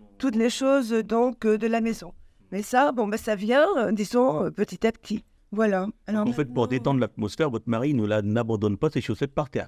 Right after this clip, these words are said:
Speaker 2: Ça, c'est sûr.
Speaker 1: Non.
Speaker 2: <laughs> On est d'accord. Donc, euh. <laughs>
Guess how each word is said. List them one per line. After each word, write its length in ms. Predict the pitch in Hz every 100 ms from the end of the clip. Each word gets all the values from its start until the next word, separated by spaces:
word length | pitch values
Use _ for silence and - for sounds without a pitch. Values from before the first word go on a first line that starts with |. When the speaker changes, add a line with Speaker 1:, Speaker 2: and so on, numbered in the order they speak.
| -
Speaker 2:
Ça, 80 | 139
c'est 140 | 160
sûr. 180 | 214 277
Speaker 1:
Non. 180 | 160 156 98 -
Speaker 2:
<laughs> 160 | -
On 520 | 226 233 226 196 107 117
est 80 |
d'accord. 420 | 127 147 127 104 104
Donc, 300 | 117 127 120
euh. 80 | 117
<laughs> 80 | -